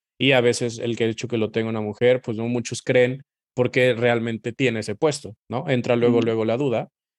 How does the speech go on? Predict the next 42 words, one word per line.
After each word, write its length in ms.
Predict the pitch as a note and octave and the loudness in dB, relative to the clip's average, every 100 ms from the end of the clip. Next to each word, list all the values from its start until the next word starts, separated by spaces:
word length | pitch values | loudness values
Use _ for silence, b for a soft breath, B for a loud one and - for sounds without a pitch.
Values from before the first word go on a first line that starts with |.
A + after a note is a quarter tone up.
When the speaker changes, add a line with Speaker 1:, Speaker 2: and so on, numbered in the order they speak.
| _ | _
Speaker 1:
Y 120 | C3+ | -2
ya, 260 | C#3+ G3+ A#3+ - | 2 2 0 -4
digo, 380 | C3 C3+ A2 _ - | -2 0 -2 _ -8
pero 220 | A2+ B2+ A#2 | 0 2 2
tal 160 | C3 | 0
cual 160 | C#3+ D#3 | 0 -2
como 180 | D#3 B2 | -2 -2
lo 80 | |
dice 220 | A2+ G#2+ G#2 | -2 -4 -6
Gris, 280 | C#3 C#3+ A#2 | -4 -2 2
hay, 420 | A#2+ B2+ C3 - | 2 2 -2 -4
hay 200 | A#2+ B2 | -4 -2
mujeres 600 | B2+ A#2 B2+ B2 B2+ - | -2 -2 2 4 2 -2
muy 360 | A2+ A#2+ C#3+ E3+ | -6 -2 2 4
buenas 420 | A2 G#2+ C#3+ D3+ | 2 -2 -4 -4
y 60 | A2+ | -8
que 140 | - | -6
la 100 | G2+ | -6
neta 460 | G#2 G#2+ A#2+ A#2+ A#2 _ _ _ - | -4 -4 -2 -2 -2 _ _ _ -4
te 100 | A#2 | 0
pueden 320 | C3 C3 B2+ | 2 2 4
dar 160 | A#2+ | 2
una 180 | B2 A2+ | 2 -4
cátedra 520 | - A2+ - A#2 A#2 | -4 -6 -2 -2 0
impresionante, 920 | A#2 A2+ A2+ G#2+ A2 G#2+ A2 A2+ D3 D3+ _ _ - | -2 -6 -6 -6 -6 -6 -6 -4 -4 -6 _ _ 0
pero 200 | C3 A#2+ | 2 4
también 520 | - G#2+ A#2+ B2 A#2+ - - | 2 0 0 -2 -4 -8 -2
hay 280 | A#2 B2 A#2+ | 2 2 -2
mujeres 480 | B2 B2 D3 B2+ C3+ | -6 -2 -2 -2 -4
que, 140 | D3 | -8
pues, 320 | - G2 - _ _ - | -8 -14 -14 _ _ -6
no 180 | A2+ | -2
aportan 440 | G#2+ A#2+ B2 C3 C#3 | 0 2 0 0 0
nada 320 | D#3 A2+ - _ | 0 0 -6 _
como 320 | - A2+ G#2 | -2 0 2
hombres 380 | G#2 C3+ B2+ B2 | 0 0 -2 -2
en 120 | A#2 A2+ | -4 -6
esta 240 | - A#2 | -2 0
área, 260 | G3 A#2+ A2 | 2 -2 -4
¿no? 180 | A#2+ D#3 | -4 -2
O 60 | C3+ | 0
sea, 300 | A2+ G#2+ | 2 0